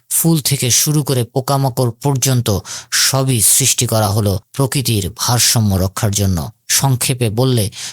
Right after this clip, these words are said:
সবকিছু সৃষ্টি করা হয়েছে মানুষের সেবার জন্য। রুটি বানাতে কিছু উপকরণ এবং কয়েকটি শর্ত একসাথে হলেই হয়, তবুও তাতেও দক্ষতা প্রয়োজন। কিন্তু মহাবিশ্বের জন্য প্রয়োজন ছিল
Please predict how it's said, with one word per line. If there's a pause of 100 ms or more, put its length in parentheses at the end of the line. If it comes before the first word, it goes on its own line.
সবকিছু
সৃষ্টি
করা
হয়েছে (180)
মানুষের
সেবার
জন্য। (580)
রুটি
বানাতে
কিছু (100)
উপকরণ
এবং
কয়েকটি
শর্ত
একসাথে
হলেই
হয়,
তবুও (380)
তাতেও
দক্ষতা
প্রয়োজন।
কিন্তু
মহাবিশ্বের
জন্য
প্রয়োজন
ছিল